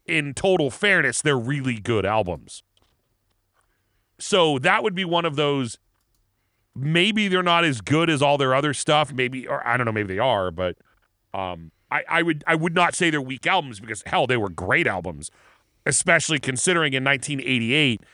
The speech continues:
death metal was a s-, pretty new thing. Um, but I would one hundred percent agree, Bolt Thrower,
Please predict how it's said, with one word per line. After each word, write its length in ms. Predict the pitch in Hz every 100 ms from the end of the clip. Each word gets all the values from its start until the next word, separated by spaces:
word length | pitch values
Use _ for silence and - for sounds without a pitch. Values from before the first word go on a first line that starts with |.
| _ -
death 260 | 92 147 147
metal 280 | 143 127 110
was 180 | 101 95
a 20 |
s-, 140 | 95 - _ _ _ -
pretty 320 | - 156 120
new 260 | 113 117
thing. 480 | 95 - 151 90 64 _ _ _ _ -
Um, 420 | 107 98 92 80 -
but 100 | 151
I 100 | 226
would 160 | 226 170
one 160 | 165
hundred 300 | - 190 208
percent 280 | 180 156 160
agree, 300 | 139 131 127
Bolt 340 | 107 120 139 -
Thrower, 500 | 135 131 120 110